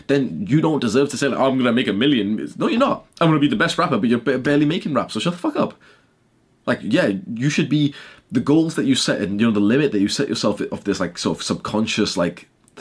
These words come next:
limit, this bar that you feel like you're worthy of, you should start to manually set this to a point that is reasonably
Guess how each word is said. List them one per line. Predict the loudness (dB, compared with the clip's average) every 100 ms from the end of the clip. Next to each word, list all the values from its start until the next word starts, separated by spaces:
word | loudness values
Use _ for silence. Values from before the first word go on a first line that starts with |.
| -20 -20 _ _ _ _ _
limit, | -2 2 4 2 2
this | -2 -8
bar | -4 0 2 0
that |
you | -2 -4
feel | 0 0
like | 2
you're | 0
worthy | 2 2 2 2
of, | 0 -4 -14 -16 -20 _ -20 -20 -20 _ _ _ -14 -6
you |
should | -2 -2
start | 2 2 2
to | 0
manually | -2 0 2 2 4 2
set | 0 -4 -4
this | -4 -4 -8 -16 -8
to | 0
a | 0
point | 0 0 0 0
that | -2 2
is | 2 2 -6 -20 -20 _ -10
reasonably | -6 2 2 4 2 2 2 2 2 -2